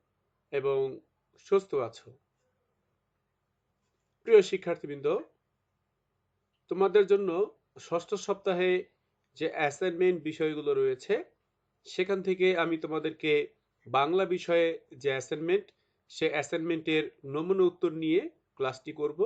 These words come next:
আশা করি তোমরা প্রথম থেকে শেষ পর্যন্ত ক্লাসটি দেখবে। শিক্ষার্থীবৃন্দ, তোমরা স্ক্রিনে দেখতে পাচ্ছ যে তোমাদের জন্য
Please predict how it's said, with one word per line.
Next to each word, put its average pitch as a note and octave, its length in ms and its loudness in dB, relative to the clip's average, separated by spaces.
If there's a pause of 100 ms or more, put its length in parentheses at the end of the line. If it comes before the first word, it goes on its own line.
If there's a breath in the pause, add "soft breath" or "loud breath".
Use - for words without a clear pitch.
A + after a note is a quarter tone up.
(760)
আশা E3 220 -6
করি E3 120 -2
তোমরা D#3+ 240 -6
প্রথম D#3+ 340 -10
থেকে E3 260 -4 (220)
শেষ D3 240 -4
পর্যন্ত D#3+ 380 -6
ক্লাসটি C#3 640 -4
দেখবে। A#2 320 -6 (2250)
শিক্ষার্থীবৃন্দ, A3 580 -2 (400)
তোমরা F#3 260 2 (180)
স্ক্রিনে F#3+ 260 -4
দেখতে E3+ 240 -4
পাচ্ছ D#3+ 300 -6 (640)
যে D#3 280 -4
তোমাদের F3+ 380 -2
জন্য F#3 220 2